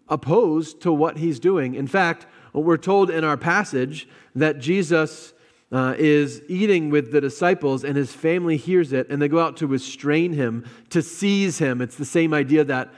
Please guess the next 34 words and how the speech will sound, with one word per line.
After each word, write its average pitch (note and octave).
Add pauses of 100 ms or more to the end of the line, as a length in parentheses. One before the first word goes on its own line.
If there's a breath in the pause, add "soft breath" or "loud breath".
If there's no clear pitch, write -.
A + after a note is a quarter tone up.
(180 loud breath)
you D#3+
know, C#3+
the B2+
temple E3
guards C#3
do D3
in C#3
the C3+
Garden C#3
of A#2+
Gethsemane. C3
They B2
want C3
to B2
capture D#3
Jesus A#2 (300 loud breath)
because D3+
everybody G3
is -
saying C3+ (160 loud breath)
he's D3+
out D3+
of C#3
his B2
mind. G#2 (1600 loud breath)
Um, D3
by D#3
the D3
way, D3+ (180 loud breath)
um, C3+
this E3
idea D3+
of B2
being C3